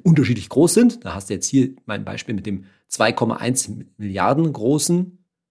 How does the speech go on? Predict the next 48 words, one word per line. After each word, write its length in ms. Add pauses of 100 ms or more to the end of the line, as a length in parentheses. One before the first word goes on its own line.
(180)
M 100
S 80
C 80
I 100
World 220
E 40
T 120
F 160
meinetwegen. 540
Und 180
dann 120
hast 200
du 40
einen 340
ganz 240
viel, 180
einen 100
sehr 140
viel 100
kleineren 640 (460)
M 100
S 80
C 80
I 80
World 140
E 60
T 100
F, 120
der 160
vielleicht 320
nur, 140
sagen 180
wir 60
mal, 160
vierhundert 420
Millionen 440
Euro 340 (320)
drin 200
hat. 200 (240)
Und 260
dann 240
haben 180
die 140
E 60
T 140
Fs 200
natürlich 400
alle 300